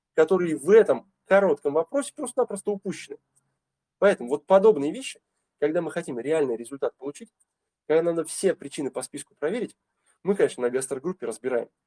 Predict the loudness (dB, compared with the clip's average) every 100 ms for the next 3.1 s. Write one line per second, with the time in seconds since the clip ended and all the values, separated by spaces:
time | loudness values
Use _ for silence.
0 | _ _ _ _ _ 0 0 2 -4 -4
1 | -4 -4 -2 -6 -6 -10 -8 -2 -2 -2
2 | -4 -4 -6 -4 -4 -2 -6 -2 -2 -2